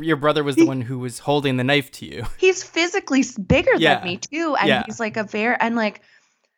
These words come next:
Speaker 2: I have a really hard time talking about my brother 'cause he and I haven't really spoken in over two years, and, um,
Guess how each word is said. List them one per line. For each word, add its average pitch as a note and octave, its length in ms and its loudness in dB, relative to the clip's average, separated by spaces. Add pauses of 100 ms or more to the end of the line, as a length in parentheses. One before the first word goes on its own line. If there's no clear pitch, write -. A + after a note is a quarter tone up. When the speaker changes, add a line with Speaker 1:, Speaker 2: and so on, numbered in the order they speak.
(1040)
Speaker 2:
I G3+ 60 -2
have G3+ 180 0
a G3+ 60 0
really F3 200 2
hard D#3+ 140 0
time E3 180 -8
talking D3+ 180 -4
about C#3 140 0
my C3 80 0
brother C3+ 240 0
'cause D3+ 200 -10
he - 120 -8
and C#3 100 -2
I C#3 40 -2
haven't C3+ 300 -6
really C3 180 -4
spoken C3+ 380 -4
in A2 240 -6
over C3 200 -2
two C3+ 180 -6
years, B2 520 0
and, B2+ 420 0 (120)
um, A#2 380 -2